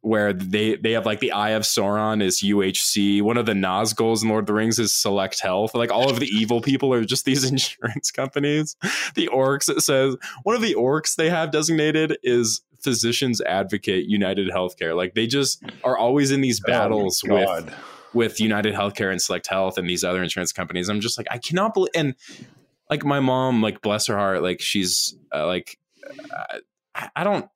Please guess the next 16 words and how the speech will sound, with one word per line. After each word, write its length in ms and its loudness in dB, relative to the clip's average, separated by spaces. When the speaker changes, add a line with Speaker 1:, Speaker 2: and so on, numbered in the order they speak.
Speaker 1:
she's 320 -2
kinda 280 -2
apolitical, 760 0
but, 200 0
like, 200 -2
just 320 -2
tends 300 -2
to 100 -2
be, 100 2
like, 220 0
more 180 0
conservative 640 0
about 280 -2
things. 360 0
But, 160 0
like, 320 0